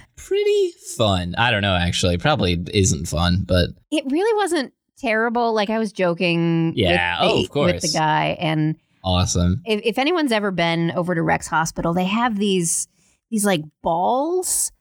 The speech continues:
Speaker 2: that are, like, on the power lines. And it's weird, and they look like Pokeballs. And, like,
Speaker 1: Oh,
Speaker 2: and
Speaker 1: okay,
Speaker 2: I've
Speaker 1: yeah.
Speaker 2: always wondered, like, what the heck those things are. And so as we're driving by, you know, before we go into the
Speaker 1: Sure,
Speaker 2: E R bay, I was like,
Speaker 1: sure.
Speaker 2: "What are those?"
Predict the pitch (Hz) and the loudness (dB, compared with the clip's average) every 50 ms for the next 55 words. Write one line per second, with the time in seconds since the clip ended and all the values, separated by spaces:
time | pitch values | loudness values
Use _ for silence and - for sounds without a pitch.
0 | _ _ - 214 208 208 202 196 190 180 - - 190 190 202 214 202 175 170 - | _ _ -6 -2 -2 0 0 0 -2 -2 -2 -2 -2 0 0 0 0 -2 -4 -4
1 | 180 175 190 226 247 262 262 277 294 302 311 311 330 381 392 - - - - _ | -2 -2 0 0 0 0 0 -2 0 0 0 0 0 -2 -2 -4 -4 -6 -6 _
2 | _ _ _ _ _ _ _ _ _ _ _ _ _ _ _ _ - 254 269 240 | _ _ _ _ _ _ _ _ _ _ _ _ _ _ _ _ -4 0 0 0
3 | - - - - _ - 494 508 440 226 170 - - - - 220 240 240 226 302 | 0 -2 -8 -10 _ -8 -2 0 2 2 2 0 -2 -4 -2 -2 -2 0 -2 -2
4 | 302 - 277 - - - - 254 254 - 180 170 - 131 120 117 - - - - | -2 -2 -2 -4 -4 -6 -6 -4 -2 -2 -2 -2 -2 -2 -4 -4 -4 -4 -4 -6
5 | - _ - - 185 202 196 190 190 185 196 214 214 202 190 170 147 117 101 95 | -6 _ -6 -4 -2 0 0 2 2 2 2 0 0 0 0 0 0 0 0 0
6 | 95 - - 262 269 262 - 92 98 110 254 294 302 330 339 339 - - 214 240 | -2 -2 0 0 0 0 0 0 2 2 2 2 2 0 0 -2 -2 -2 -2 -2
7 | 277 285 285 208 170 165 - 185 185 175 - 180 175 175 214 233 262 - - - | 0 0 0 0 0 -2 -2 -4 -6 -6 -6 -6 -6 -2 -2 0 -2 -2 -4 -8
8 | - - 233 175 - - - - 262 - - - 233 220 226 220 - 208 214 208 | -6 -4 -4 -2 -4 -4 -2 -2 -4 -4 -4 -2 -2 -2 0 0 -2 -2 0 0
9 | 185 185 - 196 185 175 180 185 - _ _ _ _ _ _ _ _ _ _ _ | 0 0 0 0 0 0 0 -2 -6 _ _ _ _ _ _ _ _ _ _ _
10 | _ _ - 185 180 170 175 175 180 - - _ _ - - - 202 185 196 165 | _ _ -6 -2 0 0 2 2 0 0 -4 _ _ -14 -8 -4 -2 -2 0 0
11 | 180 175 180 170 170 202 196 180 208 208 214 214 226 226 233 285 370 320 226 196 | 0 0 -2 -2 -4 -6 -4 -2 0 0 0 0 -2 -4 -2 0 0 0 0 0
12 | 214 226 208 196 185 175 170 165 165 185 180 - - 180 180 180 180 175 170 185 | 0 -2 -2 -2 -2 -2 -2 0 0 -2 -4 -4 -4 -4 -2 0 0 -2 0 0
13 | 180 185 185 190 196 - 208 185 196 190 185 - 147 202 220 - - 190 - 170 | 0 0 0 0 -2 -2 -2 -2 -2 0 0 0 2 2 2 0 0 0 0 0
14 | 170 - - - 175 - 127 107 - 359 523 587 494 381 247 208 - 170 165 165 | 0 0 0 2 2 2 0 0 0 0 0 2 2 2 0 0 -2 -2 -2 0
15 | 165 170 180 180 - - | 0 0 0 -2 -2 0